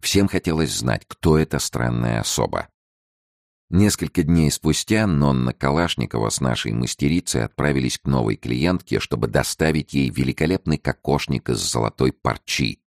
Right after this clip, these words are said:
расшитый жемчугом и каменьями, снять мерки и узнать, какими должны быть двадцать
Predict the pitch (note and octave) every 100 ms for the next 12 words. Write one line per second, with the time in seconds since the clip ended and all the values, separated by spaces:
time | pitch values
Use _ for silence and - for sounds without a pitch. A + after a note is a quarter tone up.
0 | - B1 A#1+ - C2 - A1 - C2+ D2
1 | - B1+ A#1+ A#1 A#1 B1 A1+ G#1+ G#1 G1+
2 | G1+ G1+ G1+ _ _ _ - D2+ B1+ -
3 | D2 G#2 A#2 - B1 G#1+ G#1 - E2+ -
4 | - - - E2 G2 F2 C2+ A1 C2+ C#2
5 | B1+ G#1 - A#1+ A1+ - -